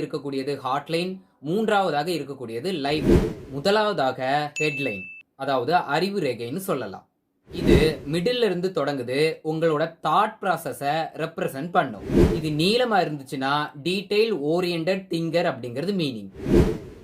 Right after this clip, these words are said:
சின்னதா இருந்துச்சுன்னா ஃபாஸ்ட் டிசிஷன் மேக்கர்னு மீனிங். இரண்டாவதாக பார்க்க போறது ஹார்ட்லைன், அதாவது மன நெகிழ்ச்சி ரேகைன்னு சொல்லலாம். இந்த ரேகை love and emotional கனெக்ஷனை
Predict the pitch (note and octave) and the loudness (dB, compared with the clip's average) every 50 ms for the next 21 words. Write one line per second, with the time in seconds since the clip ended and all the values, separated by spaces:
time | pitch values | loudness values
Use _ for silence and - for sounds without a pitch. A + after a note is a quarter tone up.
0 | - - - F#3 F#3+ A3 A#3 B3 B3+ A#3+ G3+ F3 D#3 D#3 D#3+ D#3 D3+ C3+ - C#3 | -20 -6 0 0 2 2 2 2 2 4 4 2 2 0 -2 -4 -6 -6 -6 -4
1 | C3 C3+ C#3+ D3 D3 C#3+ - _ _ _ _ - F#3+ G3 G#3 A3 G#3+ - A3+ G#3 | -2 -2 -2 -2 -2 -4 -10 _ _ _ _ -2 0 2 2 2 0 0 -2 0
2 | D#3 E3 E3 D#3+ F3 E3+ D#3 F3+ F#3+ F#3 D#3 D3+ D3+ D3+ D3+ - C3+ C3+ F3+ G3+ | 0 0 -2 -2 -2 -4 -4 -2 -2 -2 -2 -2 -2 -2 -4 -6 -6 -4 -4 -2
3 | F#3 E3 D3 A#2 G2+ F#2 - _ _ - - - - - - - E3+ G3+ A3+ A#3 | -2 -2 -2 -4 -6 -10 -14 _ _ -10 -4 2 4 6 6 6 4 2 4 4
4 | B3 A3+ A3+ G3 F3+ E3+ E3 F3 D#3+ - C#3+ D3 D3 D#3+ C#3 D3 C#3 C3+ B2 A2+ | 4 4 6 4 2 2 2 -2 -2 0 -2 0 -2 -2 -4 -4 -6 -6 -6 -4
5 | C3+ C#3+ D3+ D#3+ D#3+ - - _ - - E3+ F3 E3+ E3+ D3+ B2+ A2 G2+ - _ | 0 0 0 0 0 -2 -8 _ -2 2 2 2 2 0 -4 -6 -6 -8 -14 _
6 | - C#3 D3 D3+ C#3+ C3 D3+ E3+ F#3+ F#3 - - C#3 C3 C#3+ D#3 F3+ A3 A3+ F#3+ | -6 -2 0 0 0 0 0 -2 -2 -4 -6 -8 -6 -2 0 0 0 0 0 0
7 | D#3 D3+ D#3 D#3 E3+ E3 E3+ - - A3 A#3 G3 - C3+ D3 D3+ D3 C#3 C#3 D3+ | 0 -2 -2 -2 -2 -4 -4 -6 -6 -6 -6 -6 -6 -4 -2 -2 0 0 -2 -2
8 | G3 F#3+ F#3+ D3 A#2 F#2+ F#2 F2 - _ - - - - - - - - - - | -2 -2 -2 -2 -2 -4 -8 -12 -16 _ -14 -8 -2 4 4 6 6 4 0 -4
9 | - - D3 E3+ G#3+ A#3 A3+ A#3 G3 E3 D3 C3+ C3 C3+ C#3 C#3+ D3 D#3 D#3 D3+ | -4 -2 0 0 2 4 4 4 4 4 2 2 0 0 0 2 2 2 0 -2
10 | - _ _ _ C3 C3+ D3+ F3 G3 G#3+ A3 A3+ A3 F#3+ D3 D3 D3+ E3+ F#3+ G#3+ | -6 _ _ _ -4 0 2 2 2 2 2 0 0 0 -2 -2 -2 0 0 -2
11 | G#3 G#3 G#3 G3 F3 - D3+ C#3 D#3 D3+ - E3 B2 A#2+ D3 | -2 -2 -4 -4 -2 -2 -2 -4 -4 -6 -6 -8 -4 -2 0